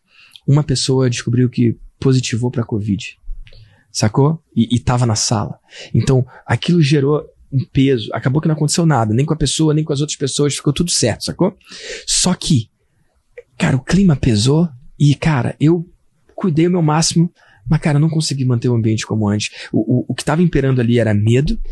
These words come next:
era incompletude, era incerteza. Em bom português,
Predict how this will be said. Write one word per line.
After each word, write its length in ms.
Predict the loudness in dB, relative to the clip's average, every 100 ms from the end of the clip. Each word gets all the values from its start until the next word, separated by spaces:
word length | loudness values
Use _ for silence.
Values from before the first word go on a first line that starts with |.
| -10 -4
era 180 | 0 0
incompletude, 880 | 0 -2 -2 -2 2 2 4 0
era 340 | 0 2 2 0 _ _
incerteza. 720 | 0 0 -2 -2 0 0 -2 -8 -18 -20 _ _ _ _ _ _ -20 -20 _ _
Em 100 | -2
bom 180 | 2 2
português, 680 | 0 -2 0 -2 -2 -8